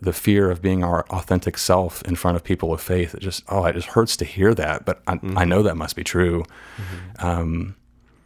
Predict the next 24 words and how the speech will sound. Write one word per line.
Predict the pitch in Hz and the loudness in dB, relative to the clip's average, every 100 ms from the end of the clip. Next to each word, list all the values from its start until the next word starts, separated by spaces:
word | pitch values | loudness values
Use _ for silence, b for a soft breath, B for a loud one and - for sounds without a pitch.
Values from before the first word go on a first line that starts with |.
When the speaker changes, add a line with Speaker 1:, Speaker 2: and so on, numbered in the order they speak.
| b b - | b b -4
Speaker 1:
so | - 92 | 2 2
that | - 98 | 2 0
would, | 85 | 2
that'd | 113 92 | 2 2
be | |
the | 87 | 2
first | - 82 87 | 2 0 0
thing | 82 | -2
I'd | 78 | -2
tell, | - 82 82 - _ - | 0 -2 -2 -8 _ -10
uh, | 90 82 | -6 -4
my | 82 | -4
clergy | 82 92 87 87 | -2 0 0 -2
colleagues | - 80 80 78 - | -6 -4 -4 -4 -6
is | 82 - | -6 -6
to, | 87 78 82 87 - | -6 -6 -6 -12 -10
uh, | 87 85 | -8 -8
stop | - - 85 | -6 -4 -2
talking | - 82 87 82 85 | 0 -2 -2 -6 -6
and | 92 | -6
to | |
start | - - | -4 -4
listening. | 85 85 92 82 95 - B B B B B | -4 -4 -4 -6 -8 -10 B B B B B
And | 101 110 113 92 | 0 2 2 0